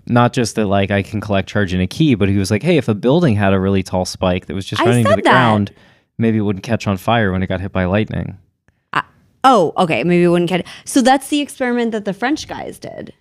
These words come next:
Speaker 2: the, with the steeple, because he noticed that, like, churches would always get hit by <laughs> lightning.
Speaker 1: They did that to collect the, like, sparks from the charge. But Franklin specifically had the idea that this would be a good way to have lightning hit something we don't care about rather than your, like,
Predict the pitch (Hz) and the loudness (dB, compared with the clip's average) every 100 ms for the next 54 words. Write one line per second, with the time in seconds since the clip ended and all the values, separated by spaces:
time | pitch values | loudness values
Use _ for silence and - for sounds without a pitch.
0 | _ - 214 196 180 202 190 - 254 240 | _ -6 0 0 0 -2 -4 -4 -4 0
1 | 196 170 185 175 180 190 202 190 190 190 | 0 0 0 -2 -4 -2 0 2 0 -2
2 | 160 170 - 185 175 185 170 170 - 165 | -4 -4 -2 -4 -2 -4 -2 -2 0 -2
3 | 156 160 156 175 175 208 - - - - | -2 -4 -4 -6 -4 -6 -8 -14 -10 -10
4 | - 127 135 151 147 143 - 123 - 110 | -6 2 4 4 2 2 0 -4 -2 0
5 | 110 - 107 98 98 - 202 98 - - | 0 -2 -2 -2 -4 -2 0 0 -2 -12
6 | - - _ 104 95 - 120 95 90 - | -18 -20 _ -4 -2 0 0 0 -2 -10
7 | - _ 104 - 120 123 120 110 104 101 | -18 _ -8 -2 0 0 0 0 0 -2
8 | - 104 - 107 98 101 95 101 98 95 | -6 -8 -4 -4 -4 -4 -2 -2 -2 -2
9 | 92 95 90 90 - _ _ 113 123 147 | -2 -2 -2 -4 -8 _ _ -2 2 2
10 | 117 120 104 110 104 104 101 101 92 92 | 4 4 4 2 2 2 0 0 0 2
11 | 104 98 104 92 113 - - 101 - 98 | 0 2 -2 0 -2 -4 -2 -4 -2 -2
12 | 95 98 104 98 - 110 101 92 92 92 | 0 0 -2 -4 -2 0 0 0 0 -2
13 | - 101 98 101 92 95 92 95 92 90 | 0 0 0 0 0 0 0 0 0 0
14 | 90 92 | -2 -4